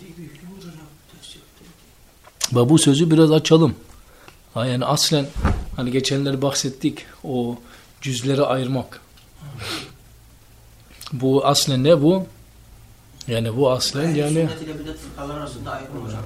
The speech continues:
Speaker 2: Ha, doğru yani aslen bu yani cüzlere ayırmak, bir konuyu, bir bütün olan konuyu cüzlerine
Speaker 1: Evet.
Speaker 2: ayırmak. Ondan sonra o cüzlere ayrılmış bir vaziyette ona nazar etmek.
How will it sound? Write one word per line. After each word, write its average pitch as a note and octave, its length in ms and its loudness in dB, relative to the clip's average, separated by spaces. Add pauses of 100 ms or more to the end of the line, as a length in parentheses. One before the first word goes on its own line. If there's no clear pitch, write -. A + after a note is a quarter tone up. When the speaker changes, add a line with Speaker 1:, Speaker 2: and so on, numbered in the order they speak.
(140)
Speaker 2:
Ha, C3 440 2 (220)
doğru D#3+ 260 8
yani B2+ 240 2
aslen C#3+ 460 2
bu C3+ 220 2
yani B2 300 -2
cüzlere C#3 460 4
ayırmak, C#3 540 0
bir D#3 100 4
konuyu, D3 480 0
bir C3+ 140 -2
bütün C#3 220 -2
olan C3+ 360 0
konuyu C#3+ 580 0
cüzlerine C3+ 540 2
Speaker 1:
Evet. - 680 -8
Speaker 2:
ayırmak. C3+ 640 2 (360)
Ondan D3 280 0
sonra D3+ 200 -2
o D3 260 2
cüzlere C#3+ 380 2
ayrılmış D3 680 2
bir D3+ 100 4
vaziyette C#3 420 0
ona C#3 260 0
nazar C3+ 280 6
etmek. D3+ 340 2